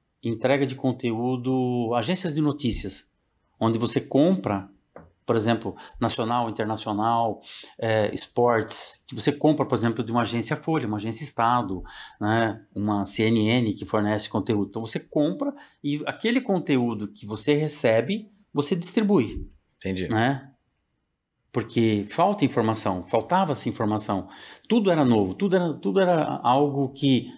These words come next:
Speaker 1: "E agora? O que que vamos, o que que vai acontecer?" Né? Então, foi um período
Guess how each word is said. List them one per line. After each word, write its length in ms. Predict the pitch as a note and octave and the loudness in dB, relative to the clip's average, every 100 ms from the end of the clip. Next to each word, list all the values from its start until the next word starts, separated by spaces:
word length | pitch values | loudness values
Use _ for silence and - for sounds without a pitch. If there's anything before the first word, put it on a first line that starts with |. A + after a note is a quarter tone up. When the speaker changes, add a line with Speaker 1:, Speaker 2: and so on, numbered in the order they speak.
| - - | -16 -2
Speaker 1:
"E 80 | E3+ | 0
agora? 360 | B2 A2 F#2+ | 4 4 2
O 40 | F#2 | 0
que 120 | D#3 | -4
que 100 | - | -2
vamos, 240 | B2+ A#2+ | 0 0
o 480 | - - _ _ _ | -4 -18 _ _ _
que 120 | F#3 | -2
que 80 | D3+ | 0
vai 100 | D#3+ | -2
acontecer?" 720 | D#3+ C#3+ C3+ B2 G#2+ F2+ - _ _ _ _ | 2 2 2 0 0 -2 -4 _ _ _ _
Né? 320 | G#2 G2 A2+ - - _ | -2 0 0 -4 -20 _
Então, 160 | G#2+ | 0
foi 180 | A#2 C#3+ | 2 2
um 80 | C#3+ | 2
período 840 | E3 C3+ C3+ C#3+ E3 F3 E3 D3+ | 2 2 0 0 0 2 2 2